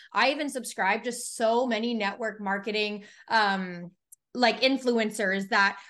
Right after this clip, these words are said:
would basically teach me how to run a successful business. And I wanted to opt into their email list so that I could learn more, right? It's all about that free value.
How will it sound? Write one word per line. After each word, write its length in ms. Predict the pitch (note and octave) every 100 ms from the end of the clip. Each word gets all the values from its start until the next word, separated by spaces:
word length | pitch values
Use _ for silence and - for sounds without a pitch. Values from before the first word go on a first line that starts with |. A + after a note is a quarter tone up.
| -
would 180 | B3 G3
basically 440 | A#3+ B3 D4 C#4
teach 380 | B3 - B3 -
me 200 | B3 B3
how 360 | A#3+ G3+ A3+ B3
to 140 | B3+
run 180 | A#3 A#3+
a 60 |
successful 520 | A#3+ A#3+ B3 A#3 A#3 A#3
business. 360 | F4+ D4 F3+
And 100 | G3+
I 220 | F#3+ A#3
wanted 280 | C4 B3+ B3+
to 100 | B3
opt 200 | - A#3
into 200 | B3+ A3+
their 140 | A3+ G3+
email 340 | C4 D4 A3+
list 240 | F#3+ G3+ A3+
so 60 |
that 180 | G#3+ G3+
I 160 | - A3
could 160 | A3+ G#3+
learn 260 | G#3+ G3+
more, 280 | G3+ A3+ F3+
right? 220 | F#3+ G3+
It's 160 | G#3+ G#3
all 160 | A3+ A#3
about 220 | G#3+ G3+
that 200 | F#3+ -
free 180 | A3+ G3+
value. 520 | G3 B3 B3 G3